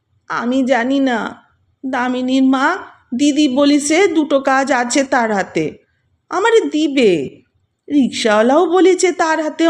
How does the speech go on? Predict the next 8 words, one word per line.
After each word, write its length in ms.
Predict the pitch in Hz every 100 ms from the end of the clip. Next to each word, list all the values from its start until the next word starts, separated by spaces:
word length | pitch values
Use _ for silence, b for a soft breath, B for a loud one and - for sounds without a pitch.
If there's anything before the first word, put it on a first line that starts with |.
| 311
অনেক 400 | 285 285 302 359 330
বড় 200 | 339 320 302
কাজ 280 | 262 214 196
আছে, 340 | 170 - 180 160 - _ _ _ _ _ _
সঙ্গে 500 | - 294 277 247 294
গেলেই 420 | 294 269 254 285 403
দিতে 320 | 359 294 285 247
পারবে। 380 | 180 143 147